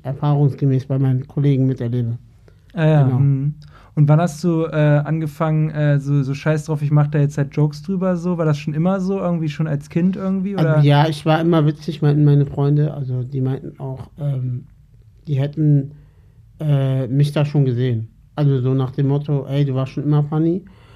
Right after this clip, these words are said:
Speaker 1: Klar, auf der Bühne war was anderes. Also, die hätten eher gedacht, dass ich so Richtung Videografie gehe und da irgendwie was Witziges, äh, so Sketches, wie Ali damals gemacht hat,
Speaker 2: Mhm.
Speaker 1: da hätten die mich eher gesehen. Äh, aber ich glaube, so,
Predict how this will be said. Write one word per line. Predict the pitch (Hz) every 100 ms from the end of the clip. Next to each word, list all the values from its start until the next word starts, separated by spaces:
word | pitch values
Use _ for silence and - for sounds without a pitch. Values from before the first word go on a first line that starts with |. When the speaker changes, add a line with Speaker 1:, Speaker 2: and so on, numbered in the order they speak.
| - - -
Speaker 1:
Klar, | - 151
auf | 151 147
der | 147
Bühne | 139 170 151
war | 139
was | 139 147
anderes. | 156 165 196 -
Also, | 147 131
die | 120 123
hätten | 147 135
eher | 123 131
gedacht, | 127 131 127
dass | 123
ich | 123
so | -
Richtung | 127 135 139 123
Videografie | 127 131 123 117 120 147
gehe | 127 123 127
und | 110 110
da | 120 120
irgendwie | 120 123 123
was | 120 117 - - - -
Witziges, | - 127 - 123 127 - -
äh, | 131 120 120 -
so | 127
Sketches, | - 143 147 - 151 143
wie | 135
Ali | 135 143 143
damals | 139 143 147
gemacht | - 143 147
hat, | 151 - -
Speaker 2:
Mhm. | 160 147
Speaker 1:
da | 139
hätten | 139 160
die | 151
mich | 160 156
eher | 160
gesehen. | 156 143 151 165 180 - - _ _
Äh, | 143 135 127
aber | 135 143 131 -
ich | -
glaube, | 143 139 143 135 123
so, | 123 123 120 -